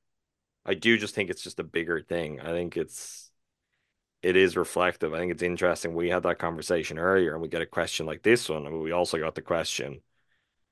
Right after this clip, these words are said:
from a Trust and Horst about,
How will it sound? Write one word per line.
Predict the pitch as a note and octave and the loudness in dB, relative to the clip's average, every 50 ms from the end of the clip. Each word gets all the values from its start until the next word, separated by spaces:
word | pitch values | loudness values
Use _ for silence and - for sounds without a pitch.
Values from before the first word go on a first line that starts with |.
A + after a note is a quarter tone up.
| _ _ _ | _ _ _
from | - - - E2 D#2 | -12 -6 -4 -2 -2
a | D2+ | -2
Trust | D2 - - E2 D2+ - - | -2 -2 -2 -2 -2 -4 -8
and | C2+ E2+ | -10 -10
Horst | F2 F2 D#2+ D#2+ E2+ E2 B1+ - - - - - - - - - - _ _ - - | -4 -2 0 2 2 2 0 -2 -4 -6 -8 -8 -10 -14 -16 -16 -18 _ _ -10 -6
about, | - D2+ - E2 D2 C#2 C#2+ C#2 - - | -6 -2 -2 0 0 0 -2 -4 -6 -8